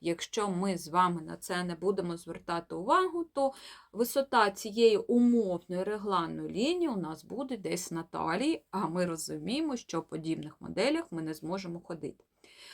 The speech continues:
Так ось повертаюся до того, що незважаючи на який, який би метраж ви не взяли, вона однаково гарно буде сидіти, і ви будете відчувати себе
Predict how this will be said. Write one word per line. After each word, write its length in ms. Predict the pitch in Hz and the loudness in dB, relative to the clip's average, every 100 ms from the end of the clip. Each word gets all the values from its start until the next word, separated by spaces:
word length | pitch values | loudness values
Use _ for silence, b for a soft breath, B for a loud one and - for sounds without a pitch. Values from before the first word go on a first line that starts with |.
| B B | B B
Так 200 | 185 180 | -6 -2
ось 140 | 320 | -4
повертаюся 840 | - 196 190 196 - 196 175 - 160 | -2 -2 0 -2 2 2 2 -4 -10
до 120 | - | -10
того, 380 | - 294 330 285 | 0 0 2 -4
що 500 | - - - 160 - _ _ _ b b b b b b b _ _ _ _ | -6 0 2 2 0 _ _ _ b b b b b b b _ _ _ _
незважаючи 1000 | 220 311 330 247 240 196 175 170 - 214 226 - | 4 4 4 2 2 4 4 2 -2 -8 -8 -6
на 320 | 214 233 262 | -2 2 2
який, 760 | 247 220 226 - 262 269 214 170 - | 2 0 -2 -6 -2 0 0 -4 -4
який 460 | 196 226 220 262 | 2 2 2 -4
би 140 | 208 196 | -2 0
метраж 580 | 196 196 202 190 180 180 | 0 0 2 2 0 -4
ви 140 | 202 | -2
не 140 | 180 | 0
взяли, 520 | 165 - 175 185 269 - | -2 -4 -2 0 0 -2
вона 500 | 175 190 190 202 196 | -2 0 2 0 0
однаково 840 | - 196 165 185 208 277 - 294 294 | 0 -2 0 2 4 2 -2 -4 -6
гарно 640 | 220 180 196 233 247 262 | -4 4 6 6 4 -4
буде 400 | 247 180 190 165 | -4 -2 -2 -2
сидіти, 840 | 165 - 156 151 185 254 277 285 254 _ | -6 -8 -12 -8 -2 -2 -2 -8 -8 _
і 160 | 196 | 0
ви 260 | 180 202 233 | 2 2 0
будете 540 | 175 196 180 160 156 | -2 -6 -4 -4 -4
відчувати 720 | 151 143 - 156 170 226 233 | -6 -8 -8 -2 2 2 0
себе 560 | 180 - 151 147 165 - | -10 -10 -8 -2 -2 -4